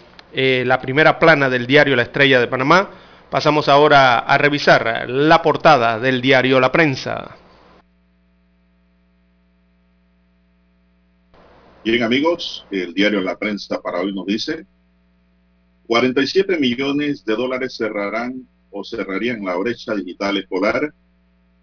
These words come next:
Speaker 2: Panamá requiere una inversión de unos cuarenta y siete millones de dólares para cerrar la brecha digital escolar, según datos de la Autoridad de Innovación Gubernamental,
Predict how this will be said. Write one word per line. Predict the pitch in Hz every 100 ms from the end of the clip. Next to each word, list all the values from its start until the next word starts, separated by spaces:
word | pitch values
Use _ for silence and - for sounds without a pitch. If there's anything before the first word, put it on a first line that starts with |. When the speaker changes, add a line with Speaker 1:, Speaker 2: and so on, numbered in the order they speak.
| _ _ _ _
Speaker 2:
Panamá | 95 101 120
requiere | 127 107 123
una | 120 117
inversión | 104 98 - 123 127
de |
unos | 120 120
cuarenta | 110 92 87
y | 87
siete | 117 110 107
millones | 92 98 107
de | 87
dólares | 87 92 107 113 -
para | - -
cerrar | - 85 98
la | 98
brecha | 92 98 - 104
digital | 98 82 - 92
escolar, | 95 - 104 117 139
según | - 95 87
datos | 82 98 - 104 -
de | 85
la |
Autoridad | 80 - - 87
de | 92
Innovación | 85 76 - 87
Gubernamental, | 90 85 76 - _ - 101 117